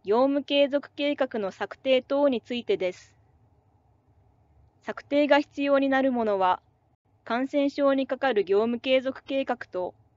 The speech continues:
災害にかかる業務継続計画になります。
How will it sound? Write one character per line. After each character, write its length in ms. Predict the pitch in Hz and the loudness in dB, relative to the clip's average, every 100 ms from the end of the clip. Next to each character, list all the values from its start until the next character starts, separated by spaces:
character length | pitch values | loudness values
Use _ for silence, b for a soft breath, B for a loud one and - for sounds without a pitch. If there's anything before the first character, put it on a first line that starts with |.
| _ _ _ _ _ _ | _ _ _ _ _ _
災 280 | 226 254 | 0 2
害 200 | 262 277 | 4 2
に 100 | 269 | 2
か 120 | 269 262 | -2 0
か 120 | 277 | 0
る 100 | 208 | 0
業 180 | 185 214 | 0 0
務 200 | 240 240 | -2 -4
継 200 | 277 277 | -4 -4
続 180 | 285 - | -6 -8
計 160 | 294 294 | -6 -4
画 260 | 262 - | -4 -4
に 80 | 208 | -6
な 100 | 190 | -6
り 120 | 190 | -10
ま 180 | 180 180 | -8 -8
す。 220 | - - | -10 -20